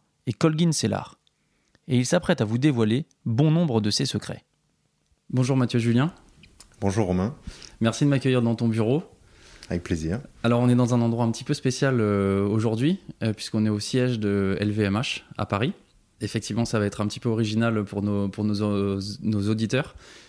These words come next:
Speaker 1: mais il y a beaucoup de sujets que je voudrais aborder, euh, avec toi.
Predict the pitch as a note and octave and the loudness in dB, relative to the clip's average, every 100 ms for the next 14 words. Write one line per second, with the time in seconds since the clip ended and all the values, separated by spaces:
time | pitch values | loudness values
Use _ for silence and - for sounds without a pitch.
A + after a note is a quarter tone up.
0 | _ G#2 G#2+ G#2 G2 G#2 A#2 C#3 - A#2 | _ 0 2 2 2 0 -2 -4 -4 -2
1 | B2 B2 G#2+ G#2+ G#2 G#2+ G2+ G2+ G#2+ G#2 | -2 -4 -6 -4 -2 0 0 -2 0 0
2 | G2 F#2 F#2 F#2+ - C3 | 0 -2 -2 -4 -2 -4